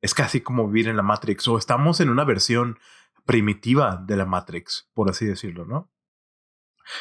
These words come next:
¿Y cómo va a cambiar la condición humana? ¿Cómo va a cambiar la sociedad todo eso?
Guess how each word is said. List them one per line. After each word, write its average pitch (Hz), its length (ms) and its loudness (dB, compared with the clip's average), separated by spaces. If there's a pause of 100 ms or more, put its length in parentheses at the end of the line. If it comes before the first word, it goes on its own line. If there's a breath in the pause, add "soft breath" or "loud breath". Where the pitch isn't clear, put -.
(140 loud breath)
¿Y 143 120 4
cómo 196 260 4
va 208 120 4
a - 40 -10
cambiar 170 560 2
la 127 540 2
condición 117 440 0
humana? 123 560 0 (120)
¿Cómo 123 240 0
va 131 80 4
a 127 40 -2
cambiar 117 300 0
la 117 160 -2
sociedad 104 420 -2
todo 98 240 0
eso? 135 300 -4